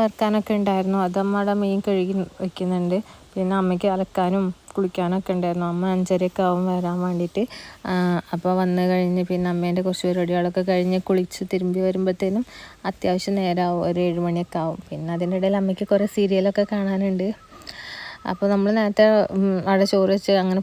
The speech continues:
പോയതായിരുന്നു. അപ്പോൾ ഞാൻ അടുപ്പും വീതനയൊക്കെ തട്ടി കൊട്ടി റെഡിയാക്കാനുണ്ട്. അപ്പോൾ അതിൻ്റെ പരിപാടികളും കൂടെ കഴിഞ്ഞ് കഴിഞ്ഞിട്ടുണ്ടെങ്കിൽ ഫുൾ ഫ്രീ ആയിട്ടോ. അപ്പോൾ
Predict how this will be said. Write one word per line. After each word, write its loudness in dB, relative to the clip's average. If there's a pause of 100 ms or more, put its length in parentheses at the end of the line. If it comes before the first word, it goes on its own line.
പോയതായിരുന്നു. 2
അപ്പോൾ -4
ഞാൻ 0
അടുപ്പും -4
വീതനയൊക്കെ -2
തട്ടി -4 (120)
കൊട്ടി -2 (220)
റെഡിയാക്കാനുണ്ട്. -2 (1600)
അപ്പോൾ -4
അതിൻ്റെ 0
പരിപാടികളും 2
കൂടെ 2
കഴിഞ്ഞ് 2
കഴിഞ്ഞിട്ടുണ്ടെങ്കിൽ 0
ഫുൾ -2
ഫ്രീ 0 (160)
ആയിട്ടോ. -2 (1500)
അപ്പോൾ 0